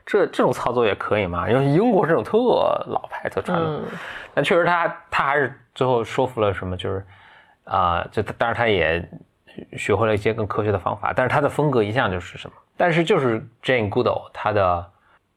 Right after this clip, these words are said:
Speaker 1: 等于是，我觉得就是他挑起了大家对，比如说保护猩猩啊，对什么这种，呃，有意识到这个整个非洲的这个野生动物在遭到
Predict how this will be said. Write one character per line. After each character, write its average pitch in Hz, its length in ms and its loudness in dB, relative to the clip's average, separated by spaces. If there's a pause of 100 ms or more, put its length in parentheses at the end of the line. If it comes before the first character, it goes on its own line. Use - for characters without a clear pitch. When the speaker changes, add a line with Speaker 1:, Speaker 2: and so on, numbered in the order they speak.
(120)
Speaker 1:
等 107 200 0
于 120 60 2
是， 131 260 2
我 110 140 4
觉 123 80 0
得 165 40 2
就 196 100 4
是 143 60 0
他 - 180 0
挑 104 240 -2
起 107 120 -4
了 87 100 0
大 95 140 2
家 98 80 2
对， 101 240 2
比 87 140 -6
如 90 40 -2
说 90 80 0
保 87 220 0
护 - 220 -6
猩 113 320 -2
猩 101 260 -4
啊， 85 380 -2
对 95 260 0
什 92 160 -6
么 92 220 0
这 95 180 -4
种， 90 260 0 (720)
呃， 107 260 -2
有 117 200 0
意 139 160 0
识 - 140 -2
到 107 180 2
这 104 100 0
个 98 180 2
整 92 140 -6
个 92 80 2
非 107 200 0
洲 113 160 2
的 110 100 2
这 95 140 -2
个 92 160 -4 (280)
野 98 100 -2
生 113 180 -4
动 117 120 2
物 104 80 0
在 95 300 0
遭 98 240 -2
到 92 180 0